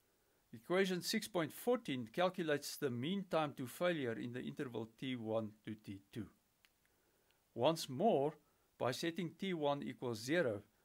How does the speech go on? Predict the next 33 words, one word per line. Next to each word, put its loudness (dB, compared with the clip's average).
the -6
absolute 0
value 2
of -4
the -4
mean -4
time 0
to -6
failure -2
at -6
age -6
T -4
two -4
can -6
be -10
calculated. -10
Similar 6
to 2
the 2
cost 2
modeling 2
that 0
we -2
encountered 0
in -6
renewal 0
theory, -10
we -2
can -2
also 2
model 0
repairable 0
systems -8